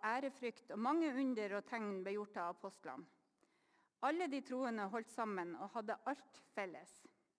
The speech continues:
De solgte eiendommene sine og det de ellers eide, og delte ut til alle som, eh, som hver enkelt trengte det. Hver dag holdt de trofast sammen på tempelplassen,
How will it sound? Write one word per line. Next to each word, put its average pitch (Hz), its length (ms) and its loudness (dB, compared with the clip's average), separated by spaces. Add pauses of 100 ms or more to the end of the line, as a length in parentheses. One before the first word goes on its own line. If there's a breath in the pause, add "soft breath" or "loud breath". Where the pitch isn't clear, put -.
(480 soft breath)
De 247 80 -2
solgte 311 480 -2
eiendommene 233 560 0
sine 185 380 -4 (180)
og 233 140 -2
det 247 180 2
de 240 80 2
ellers 214 380 -2
eide, 180 320 -4 (580 soft breath)
og 226 80 -2
delte 285 400 2
ut 269 160 -4
til 233 80 0
alle 233 320 2 (640)
som, 202 220 -4 (340)
eh, 190 480 2
som 220 160 -2
hver 233 240 4
enkelt 214 380 -4
trengte 196 360 -4
det. 156 140 -4 (1040 soft breath)
Hver 285 320 4
dag 247 320 6
holdt 233 240 -4
de 220 80 -2
trofast 277 600 -4
sammen 214 340 2
på 220 80 -12
tempelplassen, 208 800 -4